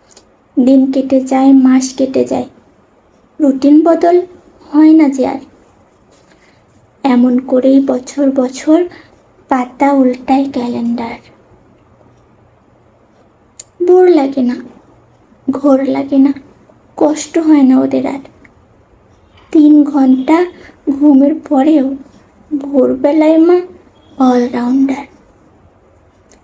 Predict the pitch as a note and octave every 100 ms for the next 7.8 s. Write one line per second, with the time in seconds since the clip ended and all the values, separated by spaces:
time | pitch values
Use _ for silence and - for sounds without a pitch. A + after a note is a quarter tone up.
0 | _ _ _ _ - C#4+ C4+ B3 C4 -
1 | G4 E4+ D4 - - G4 D#4+ C#4 C#4+ D#4
2 | - _ _ _ _ _ _ _ - D#4
3 | C#4 B3+ - C#4 C#4 C4+ C4 C4 C#4 C4
4 | C4 C#4 D4 C#4 D4 - _ _ _ _
5 | _ _ _ _ _ _ _ _ _ _
6 | - - D4 C4+ C4+ D4 D4 - D#4 D#4+
7 | C#4+ C#4 C4+ D#4+ D#4 C#4 C4+ C4+